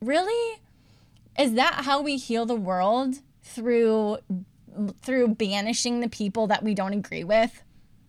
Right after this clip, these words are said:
Like, really? Is that, is that really the way?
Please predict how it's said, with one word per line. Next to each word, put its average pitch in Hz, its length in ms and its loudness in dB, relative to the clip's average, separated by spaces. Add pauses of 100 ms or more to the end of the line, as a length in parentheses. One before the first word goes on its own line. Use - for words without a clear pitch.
Like, 233 160 2
really? 247 420 6
Is 240 180 4
that, 233 400 4
is 262 200 4
that 311 500 6
really 226 480 0
the 208 200 4
way? 180 560 2